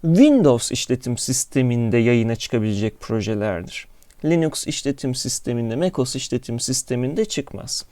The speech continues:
E şimdi bu biraz kısıtlayıcı bir şey. dot net Framework'te arkadaşlar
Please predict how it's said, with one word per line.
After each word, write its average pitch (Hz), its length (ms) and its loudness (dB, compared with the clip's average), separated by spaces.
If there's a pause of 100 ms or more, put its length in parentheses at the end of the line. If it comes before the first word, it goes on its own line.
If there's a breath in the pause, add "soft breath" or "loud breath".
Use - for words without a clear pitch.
(120)
E 175 60 0
şimdi 277 420 -2
bu 247 160 -2
biraz 202 340 4
kısıtlayıcı 143 840 0
bir 95 60 -8
şey. - 180 -6 (400)
dot 180 180 4
net 214 200 -4
Framework'te 202 640 0
arkadaşlar 123 760 0